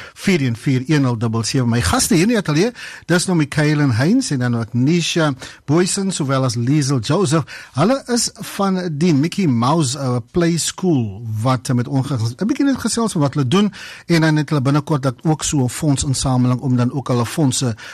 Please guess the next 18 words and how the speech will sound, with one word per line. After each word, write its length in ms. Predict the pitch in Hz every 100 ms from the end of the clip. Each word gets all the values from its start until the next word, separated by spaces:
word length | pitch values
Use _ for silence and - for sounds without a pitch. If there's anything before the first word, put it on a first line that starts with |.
| -
dan 160 | 139 131
ook 80 | 120
'n 40 |
bietjie 220 | 113 123
sterker 480 | 113 - 120 110 120
te 100 | 107
maak. 220 | 113 120
Hallo 320 | 117 135 165 214
julle, 440 | 170 185 240 220
waar 200 | 123 135
begin 260 | 185 196 175
ek 80 |
nou? 240 | 160 147 135
Is 180 | 139 127
begin 220 | 127 151
nou 100 | 139
die 100 | 160
kant? 240 | 202 233